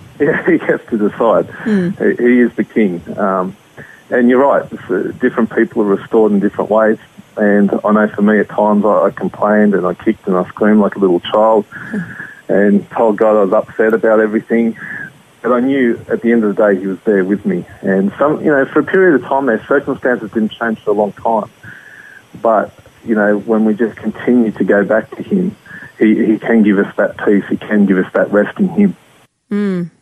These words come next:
Speaker 2: yeah.
Speaker 1: I've seen so many times over the last eight years where he's actually done that, where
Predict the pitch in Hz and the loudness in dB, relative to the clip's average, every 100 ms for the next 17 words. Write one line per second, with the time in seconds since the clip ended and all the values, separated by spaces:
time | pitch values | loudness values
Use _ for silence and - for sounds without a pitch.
0 | _ - 196 190 180 165 _ - - - | _ -4 -2 0 -2 -4 _ -20 -20 -18
1 | - - - 123 - 120 110 - 131 131 | -18 -8 -2 -2 -2 -4 -4 -2 0 2
2 | 113 - 123 113 104 101 101 104 107 107 | 0 -2 -2 0 0 0 2 2 2 0
3 | 117 - - 113 107 110 110 98 92 104 | -4 -16 -4 -2 -2 -2 -4 -4 -4 -2
4 | 98 98 101 107 107 98 90 104 104 90 | 0 0 -2 -2 -2 -4 -2 -2 -2 -4
5 | - 101 101 98 92 | -4 0 2 2 0